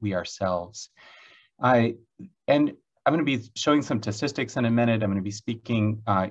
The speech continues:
in some theoretical ways about the way that we understand mental illness and speak about mental illness. But I think the things that I would want to, to be takeaways before anything else, uh, are the three, uh,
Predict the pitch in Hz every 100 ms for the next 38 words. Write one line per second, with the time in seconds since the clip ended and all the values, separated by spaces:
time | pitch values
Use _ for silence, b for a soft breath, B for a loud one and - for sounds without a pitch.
0 | - 117 - 104 95 113 90 98 120 123
1 | 117 117 120 117 - 107 104 101 101 98
2 | 101 101 98 95 - - 107 113 107 110
3 | 107 - 107 104 101 107 - 95 - -
4 | 120 120 110 101 104 101 117 101 95 92
5 | 90 - B B B B B 143 143 -
6 | - 247 214 - 156 151 - - 117 -
7 | 139 127 117 131 127 - - 117 - -
8 | 107 113 107 107 139 131 117 107 104 101
9 | - 110 107 113 113 123 113 110 98 95
10 | 98 - - - 104 95 104 - _ _
11 | - 127 123 - 170 165 - _ _ _
12 | 127 117